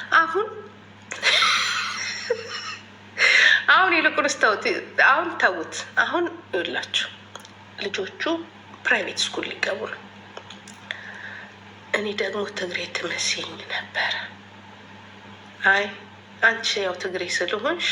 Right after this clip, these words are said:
እ፣ በራስሽ እያየሽኝ ነው ሊናይ።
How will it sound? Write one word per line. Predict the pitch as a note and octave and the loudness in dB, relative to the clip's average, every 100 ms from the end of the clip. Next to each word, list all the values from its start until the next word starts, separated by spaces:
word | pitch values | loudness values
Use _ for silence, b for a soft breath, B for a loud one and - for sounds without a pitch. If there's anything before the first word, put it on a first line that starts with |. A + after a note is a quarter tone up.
| - - - - - - - - - - | -4 -8 -18 -20 -20 -20 -20 -20 -20 -16
እ፣ | - F3+ F3+ F3 | -4 -2 -2 -4
በራስሽ | F3+ F#3 E3+ - | 0 2 2 2
እያየሽኝ | F3+ F3 F3 F3 - F3 | 2 0 0 2 2 2
ነው | F3 E3+ | -2 -2
ሊናይ። | D#3+ F3 E3+ | -2 -2 -2